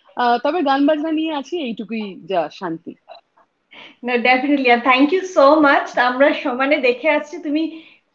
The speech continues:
Speaker 2: এরকম different একটা নিউ নরমালের মধ্যে থাকা সত্ত্বেও বেশ ব্যস্তই আছো, আর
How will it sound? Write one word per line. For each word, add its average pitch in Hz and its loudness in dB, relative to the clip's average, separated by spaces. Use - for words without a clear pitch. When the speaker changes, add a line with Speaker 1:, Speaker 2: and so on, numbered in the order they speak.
Speaker 2:
এরকম 269 4
different 339 0
একটা 330 -2
নিউ 311 6
নরমালের 302 4
মধ্যে 311 0
থাকা 285 -4
সত্ত্বেও 302 -2
বেশ 269 -2
ব্যস্তই 330 2
আছো, 277 2
আর 277 2